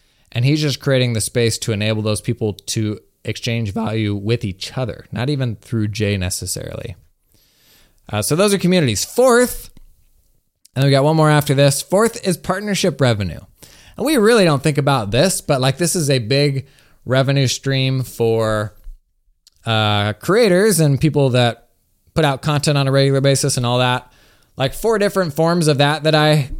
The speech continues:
have got written down. Newsletter sponsorships. Holy jeez, do advertisers pay an outrageous amount of money to sponsor,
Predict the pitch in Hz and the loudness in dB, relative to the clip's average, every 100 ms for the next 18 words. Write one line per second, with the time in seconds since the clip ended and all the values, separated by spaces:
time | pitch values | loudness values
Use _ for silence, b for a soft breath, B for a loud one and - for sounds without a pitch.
0 | 131 135 135 - - 147 139 143 139 143 | -4 -4 -4 -8 -2 -2 -2 -4 -2 0
1 | 139 143 143 143 143 b b b _ 147 | 2 2 2 2 0 b b b _ 0
2 | 190 208 233 - 214 220 247 226 262 269 | 2 2 2 0 -2 0 0 0 0 0
3 | - - _ _ - 302 349 277 160 175 | -6 -8 _ _ 0 2 2 0 -2 0
4 | 202 123 107 107 - _ _ _ _ 143 | 0 0 0 -4 -8 _ _ _ _ 0
5 | 143 160 175 233 190 180 170 151 139 139 | 2 4 2 0 0 0 2 2 2 -2
6 | - 139 131 131 127 139 151 190 185 - | -2 0 0 0 -2 0 2 2 0 0
7 | 135 131 123 117 120 117 107 - 113 107 | 0 0 0 0 0 0 0 -2 -2 -2
8 | 107 113 98 92 | -2 -2 -2 -4